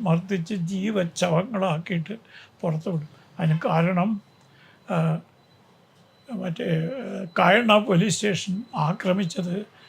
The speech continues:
നക്സലൈറ്റുകളാണെന്നാണ് റിപ്പോർട്ട്. അപ്പോൾ പോലീസ് സ്റ്റേഷൻ ആക്രമിച്ച ആളുകളെ കൈ കിട്ടിയാൽ മർദ്ദിച്ച് അവസരമാക്കണം എന്ന് പ്രത്യേക നിർദ്ദേശമുണ്ടായിരുന്നു.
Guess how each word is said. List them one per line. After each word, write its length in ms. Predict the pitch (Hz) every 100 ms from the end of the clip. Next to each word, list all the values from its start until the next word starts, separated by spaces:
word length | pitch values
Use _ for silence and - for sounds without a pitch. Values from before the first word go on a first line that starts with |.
| - 180
നക്സലൈറ്റുകളാണെന്നാണ് 1300 | 165 - 208 190 196 190 190 202 185 220 170 175 175
റിപ്പോർട്ട്. 520 | 151 - 170 139 - _ _ _ - - _ _ _ _ _ _ _ _ _ - -
അപ്പോൾ 160 | 165 185
പോലീസ് 380 | - 226 220 -
സ്റ്റേഷൻ 360 | 262 190 214
ആക്രമിച്ച 460 | 220 196 214 180 226
ആളുകളെ 340 | 190 196 170 170
കൈ 180 | 170 160
കിട്ടിയാൽ 420 | 196 175 196 175 - - _ - - - - _ - - - - 226
മർദ്ദിച്ച് 520 | 165 170 202 170 214
അവസരമാക്കണം 840 | 175 170 185 185 160 262 180 190
എന്ന് 140 | 190
പ്രത്യേക 440 | 165 185 160 226 190
നിർദ്ദേശമുണ്ടായിരുന്നു. 880 | 226 165 180 175 151 - 226 160 -